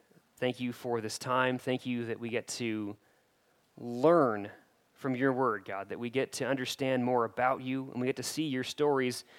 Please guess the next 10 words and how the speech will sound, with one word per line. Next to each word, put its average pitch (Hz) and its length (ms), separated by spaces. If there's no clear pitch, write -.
even 208 240
of 165 100
these 170 340
weird 147 300
prophets 135 420
from - 160
the 117 80
Old 123 180
Testament, 104 400
Lord. 113 240